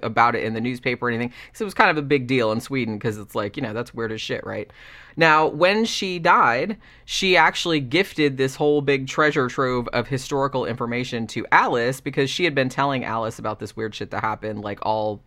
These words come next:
Alice's life, you know what I mean? So Alice has finally got funding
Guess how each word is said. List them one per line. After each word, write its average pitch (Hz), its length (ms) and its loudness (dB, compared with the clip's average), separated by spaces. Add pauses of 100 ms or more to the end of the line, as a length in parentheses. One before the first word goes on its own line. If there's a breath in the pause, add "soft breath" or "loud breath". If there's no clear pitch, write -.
Alice's 101 480 -2
life, 123 400 -4
you 107 80 -8
know 104 80 -4
what 104 120 -6
I - 20 -4
mean? 113 300 -6 (560 loud breath)
So 190 260 4
Alice 190 420 4
has 170 240 2
finally 185 440 2
got 135 380 4
funding 135 800 0